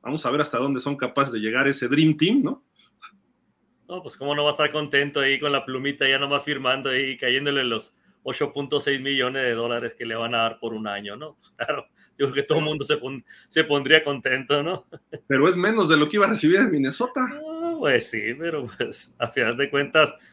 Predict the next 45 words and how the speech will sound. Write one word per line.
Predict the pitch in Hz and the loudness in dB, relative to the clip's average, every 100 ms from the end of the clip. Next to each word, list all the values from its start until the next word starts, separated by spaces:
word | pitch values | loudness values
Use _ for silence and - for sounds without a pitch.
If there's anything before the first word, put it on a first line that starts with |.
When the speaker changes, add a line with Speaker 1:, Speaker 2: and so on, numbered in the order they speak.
| _ _ | _ _
Speaker 2:
pues | 120 117 | -6 -4
bueno, | 156 294 156 - | 2 4 4 2
cayó | 226 262 | 2 4
en | 320 | 2
un | 320 | 2
equipo | 320 320 311 311 | 2 0 0 0
muy | 311 262 | 2 4
bueno, | 175 165 175 | 8 8 6
la | 156 | 4
verdad, | 139 139 170 175 | 4 6 6 6
eh, | 156 143 131 123 | 4 4 2 0
que | 147 | 0
es | |
lo | 180 | 0
que | 170 | -2
le | 147 | -4
faltaba, | 123 113 170 220 247 233 | -4 0 0 0 -2 -6
y, | 147 139 135 131 117 _ _ _ _ _ | -6 -4 -2 -4 -8 _ _ _ _ _
y | 151 | -2
esperemos | 156 - 156 170 220 214 | 0 4 4 6 4 0
que, | - 170 156 147 | 2 4 4 4
bueno, | 240 254 | 2 2
hay, | 254 277 | -2 0
hay | 202 | 0
un | 240 | 0
video | 254 202 226 220 | 2 6 6 6
ahí, | 190 214 | 2 0
¿no? | 262 233 | -2 -2
Ahí | 175 185 | -2 -2
medio | 196 190 170 139 110 - _ _ _ _ | -4 -4 -2 -2 -6 -10 _ _ _ _
emotivo | 156 151 135 - 202 202 | -2 -2 -4 0 4 4
ahí | 180 | 4
de | 180 180 165 | 4 6 6
él, | 180 | 4
en | 175 | 0
donde | 156 143 135 | -2 -6 -8
se | 123 | -4
le | 143 | -2
ve | 139 165 | 0 2
muy | 185 185 | 0 0
contento, | 170 156 165 185 202 208 202 202 | -4 0 2 2 2 -2 0 0
dando | 175 160 170 | 0 0 0
las | 139 120 | -2 2
gracias, | 156 202 196 202 196 190 | 2 2 2 0 -2 -2
deci-, | 156 156 | -6 -8